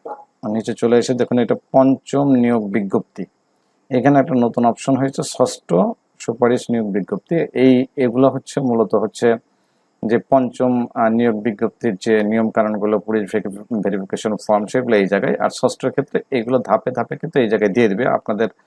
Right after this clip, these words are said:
যারা চূড়ান্তভাবে মনোনীত হয়েছেন, তাদের কিন্তু, আহ,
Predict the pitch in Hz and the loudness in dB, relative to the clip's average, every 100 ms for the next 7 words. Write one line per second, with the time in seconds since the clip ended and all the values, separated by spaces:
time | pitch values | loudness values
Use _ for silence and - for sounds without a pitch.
0 | _ _ _ - 120 117 - 143 143 135 | _ _ _ 0 2 2 2 4 4 2
1 | 131 127 117 120 123 113 113 110 175 185 | 2 2 2 0 0 0 0 0 -2 0
2 | 113 107 117 110 120 - _ _ _ - | 0 0 -4 -4 -6 -8 _ _ _ -2
3 | 113 110 104 | 4 4 4